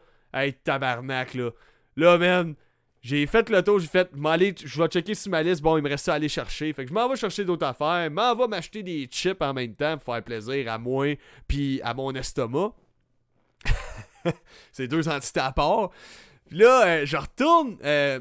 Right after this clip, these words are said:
je retourne, ben, même pas. Si je m'en vais à la caisse, puis là, j'arrive chez nous, ma blonde, elle dit, « T'as-tu acheté le hummus ? » Moi, je suis en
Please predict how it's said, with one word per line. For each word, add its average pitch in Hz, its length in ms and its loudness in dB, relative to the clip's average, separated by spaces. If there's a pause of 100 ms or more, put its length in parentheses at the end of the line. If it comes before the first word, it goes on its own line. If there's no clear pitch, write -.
(240)
je 143 140 -4
retourne, 165 320 2
ben, 104 260 -6
même 156 200 -4
pas. 156 280 -2
Si - 200 -12
je 156 60 -8
m'en 147 160 2
vais 180 80 4
à 190 60 8
la 156 80 4
caisse, 190 400 0
puis 143 140 -10
là, 214 140 6
j'arrive 196 260 2
chez 156 240 0
nous, 247 160 -2
ma 151 140 -2
blonde, 202 180 0
elle 160 80 -2
dit, « 196 200 -6 (800)
T'as-tu 285 260 0
acheté 294 260 6
le 285 100 8
hummus ? » 285 560 2 (1160)
Moi, 127 80 -12
je - 40 -14
suis 135 80 -6
en 98 320 -4